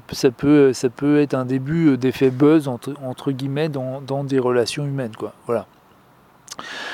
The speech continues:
Donc, euh, si vous dites ça, hein, par rapport à Gisèle, qui a un contexte derrière et tout, bon, ben, vous allez pouvoir comprendre la situation. Peut-être que vous allez même réussir à désamorcer en sortant une deuxième blague un peu plus évoluée,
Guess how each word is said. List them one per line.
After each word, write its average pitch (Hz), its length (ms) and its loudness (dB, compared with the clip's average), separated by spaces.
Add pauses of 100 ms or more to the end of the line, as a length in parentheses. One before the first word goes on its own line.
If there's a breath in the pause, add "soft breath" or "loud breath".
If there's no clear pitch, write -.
(300 loud breath)
Donc, 180 340 4
euh, 156 100 8
si 185 180 0
vous 190 160 2
dites 151 220 -4
ça, 226 220 4
hein, 202 160 4
par 156 160 4
rapport 123 300 2
à 127 60 2
Gisèle, 139 440 -2
qui - 120 -4
a 113 80 -2
un 117 100 -6
contexte 131 560 -2
derrière 120 480 0
et 110 80 -4
tout, 175 260 -6
bon, 107 180 -14
ben, 98 160 -10
vous 120 180 -4
allez 139 120 6
pouvoir 143 320 2
comprendre 147 400 0
la 127 140 4
situation. 127 640 0
Peut-être 175 360 2
que 156 100 2
vous 135 340 0
allez 143 200 6
même 214 220 2
réussir 160 460 4
à 139 80 6
désamorcer 135 720 2
en 123 140 2
sortant 160 420 -2
une 143 140 -2
deuxième 147 420 2
blague 143 320 4
un 127 80 0
peu 120 140 -8
plus 131 320 -6
évoluée, 143 560 0